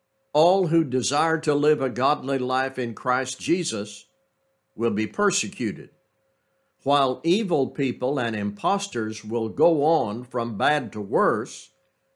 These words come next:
deceiving and being deceived.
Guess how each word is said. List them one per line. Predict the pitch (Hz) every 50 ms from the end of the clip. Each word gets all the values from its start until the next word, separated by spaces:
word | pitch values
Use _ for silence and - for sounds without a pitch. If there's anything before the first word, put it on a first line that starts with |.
| _ _ _ _ -
deceiving | - 92 104 104 - - - 170 165 143 98 104 101 95 101 139 156 - -
and | 120 127 120 113
being | 104 117 117 113 110 104 95
deceived. | 90 95 90 - - 151 147 117 92 80 65 - - _